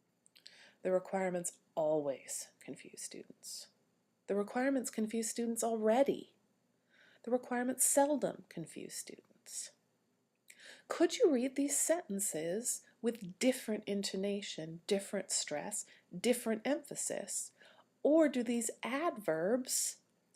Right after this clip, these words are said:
sort of demand more attention? At the end of chapter six,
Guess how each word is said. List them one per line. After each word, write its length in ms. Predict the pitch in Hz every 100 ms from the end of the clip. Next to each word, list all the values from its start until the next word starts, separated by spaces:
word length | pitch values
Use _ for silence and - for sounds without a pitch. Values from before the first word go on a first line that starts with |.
| -
sort 280 | - 226
of 200 | 226 202
demand 1120 | - 175 180 180 214 302 262 156 143 165 226 - - _ -
more 240 | 196 190 190
attention? 560 | 180 - 156 - - - - _ _ _ _ _ _
At 140 | 226
the 100 | 233
end 140 | 269 302
of 80 | -
chapter 320 | 262 240 220
six, 640 | - 311 349 - - -